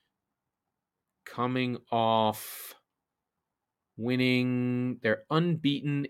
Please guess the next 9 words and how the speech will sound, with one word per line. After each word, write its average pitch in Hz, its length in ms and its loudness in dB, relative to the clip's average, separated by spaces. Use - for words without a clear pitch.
in 131 240 0
their 117 240 4
last, 123 1040 4
unbeaten 123 1080 -2
since - 520 6
January 170 600 8
thirtieth. - 680 4
So 98 280 0
one, 127 520 0